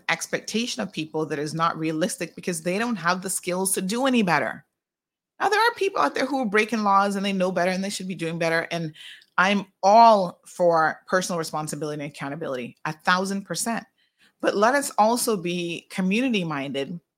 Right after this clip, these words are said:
in the sense that we want to help people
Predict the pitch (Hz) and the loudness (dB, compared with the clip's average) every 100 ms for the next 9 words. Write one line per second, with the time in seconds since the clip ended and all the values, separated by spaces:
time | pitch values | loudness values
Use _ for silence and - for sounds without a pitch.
0 | _ _ _ _ _ - 185 208 190 170 | _ _ _ _ _ -4 2 2 2 2
1 | 170 - 175 190 185 175 - - 277 202 | 0 0 -2 0 0 -2 -2 -6 -2 0
2 | - - 175 - 131 - | 0 -4 -10 -6 -8 -8